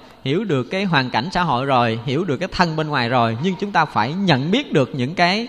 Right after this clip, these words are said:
cảnh cõi, những cái tu chứng từng bậc của chúng ta. Như vậy là chúng ta vượt được một tầng vọng chấp nào đó là chúng ta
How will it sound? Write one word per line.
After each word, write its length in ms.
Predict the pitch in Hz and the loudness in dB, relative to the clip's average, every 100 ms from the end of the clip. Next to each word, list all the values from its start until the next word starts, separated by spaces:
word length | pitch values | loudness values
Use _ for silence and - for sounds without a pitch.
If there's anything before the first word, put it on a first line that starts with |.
| - | -2
cảnh 200 | 120 180 | -2 -2
cõi, 340 | 117 110 170 254 - - | -2 0 -2 -6 -12 -8
những 140 | 113 147 | -6 -4
cái 260 | 185 214 233 202 - - - - | -4 -6 -10 -18 -20 -20 -20 2
tu 180 | 202 170 | 4 4
chứng 280 | 175 208 339 156 | -2 -6 -8 -6
từng 240 | 123 117 | -6 -4
bậc 140 | 165 - - - | -2 -4 -6 -10
của 100 | 147 | -8
chúng 180 | 165 | -6
ta. 160 | 156 127 - - - - _ _ - | -4 -6 -8 -18 -20 -20 _ _ -6
Như 80 | |
vậy 160 | 139 135 | 0 0
là 100 | 131 | 0
chúng 140 | 190 | -2
ta 120 | 202 160 | 0 2
vượt 340 | 151 143 143 | 4 2 2
được 220 | 139 131 | -2 -2
một 220 | 143 120 | -4 -2
tầng 220 | 131 120 117 | 0 0 -2
vọng 180 | 120 | -4
chấp 180 | 139 220 | -2 -2
nào 160 | 147 117 | -2 0
đó 460 | 117 131 185 240 247 | 2 2 0 -2 -4
là 160 | 123 | -4
chúng 160 | 110 165 | -4 -4
ta 180 | 165 | -4